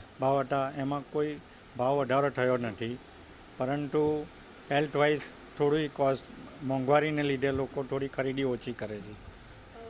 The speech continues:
Speaker 2: એ સિવાય ઉપવાસને લઈને કઈ નવી વેરાયટી બજારમાં?
Speaker 1: બીજી નવી વેરાયટીઝોમાં ડ્રાયફ્રૂટ કે-, કેસરની કેડબરી આવે છે,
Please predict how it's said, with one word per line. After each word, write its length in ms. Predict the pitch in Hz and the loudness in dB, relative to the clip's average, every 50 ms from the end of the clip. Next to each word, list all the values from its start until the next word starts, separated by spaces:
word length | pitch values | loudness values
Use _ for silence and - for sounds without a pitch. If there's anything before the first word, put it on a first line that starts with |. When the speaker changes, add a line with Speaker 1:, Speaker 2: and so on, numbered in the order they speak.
| 233 233 254 | -12 -10 -10
Speaker 2:
એ 60 | 277 | -12
સિવાય 300 | 269 - 277 262 262 262 | -12 -12 -14 -14 -12 -12
ઉપવાસને 440 | - 247 220 - 466 453 453 - 247 | -12 -12 -14 -14 -16 -18 -16 -16 -16
લઈને 200 | 240 233 233 - - | -14 -14 -14 -14 -12
કઈ 60 | 240 | -12
નવી 240 | 240 233 220 214 214 | -12 -12 -14 -14 -14
વેરાયટી 400 | 202 190 190 190 180 175 - 196 | -14 -14 -14 -14 -16 -16 -16 -18
બજારમાં? 1040 | 175 170 170 170 170 160 - - - - - - - - - - - - - - - | -16 -16 -16 -16 -16 -18 -18 -20 -20 -20 -20 -20 -20 -20 -20 -20 -20 -20 -18 -6 -4
Speaker 1:
બીજી 240 | 127 127 127 156 156 | -4 -2 -2 -2 0
નવી 280 | 156 147 143 147 156 | 0 0 2 2 2
વેરાયટીઝોમાં 1300 | 151 151 151 151 151 147 139 143 143 143 139 143 139 131 - 151 139 143 147 143 143 143 143 180 - - 131 | 2 4 4 4 4 2 0 -2 -4 -2 -2 -2 -4 -2 0 0 0 2 0 0 0 0 -2 -6 -10 -12 -4
ડ્રાયફ્રૂટ 440 | 123 127 123 123 120 - - 151 139 | -2 -2 -2 -2 -4 -4 -4 -4 -4
કે-, 720 | - - - - 143 131 131 135 135 131 135 131 135 131 | -4 -10 -4 0 2 2 4 4 4 2 2 2 2 0
કેસરની 540 | 120 117 - 143 131 113 - 147 139 143 143 | -2 -2 0 0 0 0 0 -2 -2 -2 -4
કેડબરી 540 | 127 - 139 127 120 127 131 139 135 147 139 | -4 -2 -2 -2 -2 2 2 2 4 4 4
આવે 200 | 139 135 139 135 | 4 4 4 2
છે, 220 | 127 135 135 135 | 0 -2 -2 -2